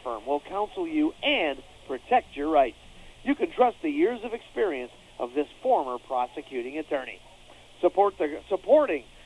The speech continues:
the Corunna Cavaliers and our other area schools. For more details and information, go online at the Hinojosa Law Firm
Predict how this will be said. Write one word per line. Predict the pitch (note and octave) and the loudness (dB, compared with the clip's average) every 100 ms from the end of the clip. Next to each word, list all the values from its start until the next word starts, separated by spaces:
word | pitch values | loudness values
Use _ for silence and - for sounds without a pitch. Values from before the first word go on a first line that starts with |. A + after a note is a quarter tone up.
| - | -6
the | D3 | -6
Corunna | C#3+ C#3+ C3+ C3 | -2 -2 -2 0
Cavaliers | C3+ B2 B2 B2 C3+ - | 0 0 -4 -6 -8 -8
and | - D#4 D3 B2 - - | -6 -4 -6 -8 -16 -10
our | - C3 - | -6 -6 0
other | D#3 D#3 F#3 A2 | 0 0 -4 -4
area | C3+ B2+ C#3+ D3 - | -6 -4 -4 -6 -6
schools. | D3 A#2+ G#2 - - - - | -6 -6 -10 -16 -20 -20 -10
For | D#3 | 0
more | E3+ E3 | 2 2
details | D#3+ E3 E3+ D#3+ D#3+ | 2 0 2 2 2
and | C#3 C3+ | -6 -10
information, | D3+ F3+ G3 F#3+ D3+ B2 - - - | -6 -2 -2 -2 -8 -14 -20 -20 -2
go | F#3 G3 | 4 6
online | A3 A3+ A3+ G#3 D3 C3+ - - | 4 2 0 2 0 -4 -14 -6
at | - D3 | -4 -2
the | B2+ | -4
Hinojosa | D3 A3 G#3 G3 G#3 G#3 | -2 -2 0 0 0 0
Law | G3+ G3+ E3+ - | 2 4 4 0
Firm | C3 B2+ | -8 -8